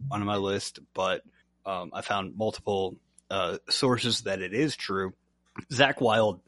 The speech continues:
at nineteen became the touring guitar player for Ozzy Osbourne. And, uh, one of the creative minds that,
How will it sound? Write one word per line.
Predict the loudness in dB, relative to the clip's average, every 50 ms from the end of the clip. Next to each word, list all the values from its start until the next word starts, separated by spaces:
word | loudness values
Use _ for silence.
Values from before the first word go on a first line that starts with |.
| _ -2
at | -2 0 0
nineteen | 0 0 0 0 -2 -2 0 0 0 -2
became | -4 -6 -6 -4 -2 -2 -2 -2 -2
the | -4 -4 -6 -6
touring | -2 0 2 2 2 2
guitar | 0 -2 -2 -2 -2 -2 -2
player | -2 -2 -2 -2 -2
for | -4 -2 -2 -2 0 0 -2 -2 -2
Ozzy | 0 0 0 2 0 0 -2
Osbourne. | -2 -4 -4 -4 -6 -6 -6 -10 -14 -16 -14 -14 -14 -14 -16 -18 -20 -20 -20 _ _ -8
And, | -4 -4 -2 -2 -2 -2 -4 -6 -6 -8 -10 -12 _ -20 -20 _ _ _ _ -6
uh, | -2 -2 0 0 -2 -2 -4 -2
one | 2 6 6 8
of | 6 6 4
the | 4 2 2
creative | 4 4 4 4 4 4 0 0
minds | 0 0 0 -2 -4 -4 -4 -4
that, | -2 -2 -2 -4